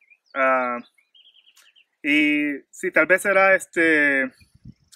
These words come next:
a prueba de balas, ¿no? O resistente a las balas, como quieras decir. Bueno, este, pues claro, si es lo suficientemente grueso, claro que, este, va a parar cualquier disparo que le hagas.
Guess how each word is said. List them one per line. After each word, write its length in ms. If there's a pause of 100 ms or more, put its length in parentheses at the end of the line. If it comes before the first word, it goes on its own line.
(720)
a 120
prueba 240
de 80
balas, 320
¿no? 180 (600)
O 80
resistente 480
a 40
las 120
balas, 360 (120)
como 180
quieras 220
decir. 280 (640)
Bueno, 300 (240)
este, 720 (160)
pues 160
claro, 320
si 180
es 220
lo 80
suficientemente 680
grueso, 500 (440)
claro 320
que, 240
este, 720 (560)
va 60
a 60
parar 260
cualquier 540
disparo 360
que 60
le 100
hagas. 460